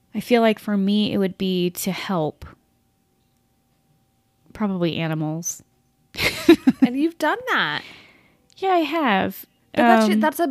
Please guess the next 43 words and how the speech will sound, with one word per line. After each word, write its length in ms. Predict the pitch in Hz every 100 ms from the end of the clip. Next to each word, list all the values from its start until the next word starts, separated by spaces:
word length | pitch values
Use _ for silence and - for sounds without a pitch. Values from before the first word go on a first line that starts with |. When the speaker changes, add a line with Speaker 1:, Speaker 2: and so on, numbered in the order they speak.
| 240
Speaker 2:
that's 400 | 285 294 320 -
the, 280 | 269 285 262
like, 200 | 240 -
formula 640 | - 240 233 240 233 226
of 160 | 226 208
your 140 | 220
perfect 400 | - 214 190 -
life. 440 | 247 175 - - _ _ -
Like, 220 | 214 214
you're 100 | 233
with 380 | 214 233 269 254
your 120 | 262
partner, 640 | - 214 - 208 220 320 - _
you're 260 | 240 202 196
Speaker 1:
Mm-hmm. 80 | 185
Speaker 2:
helping 340 | 208 226 240 214
animals. 460 | 196 190 196 214 -
You 140 | 254
know 80 | 254
what 80 | 247
I 60 |
mean? 400 | 220 214 254 277 269 - 202 -
Speaker 1:
Well, 140 | 302 -
that's 200 | 554 196
cool. 500 | 240 220 185 190 294 - _
Speaker 2:
<laughs> 240 | _ - - -
Speaker 1:
<laughs> 960 | 311 - - - - - - - _ -
How 1500 | 359 359 349 359 302 262 254 269 277 370 339 269 - 302
do 80 | 302
we 100 | 320
get 160 | 285 294
to 100 | 302
that? 300 | 214 - -
One 200 | 294 415
thing 160 | 403 285
I 60 |
wanted 260 | 233 226 208
to 100 | 202
add 400 | 208 196 190 -
about 340 | 208 196 175 175
that 220 | 180 175
is, 400 | 175 170 175 - -
um, 560 | 202 170 165 160 -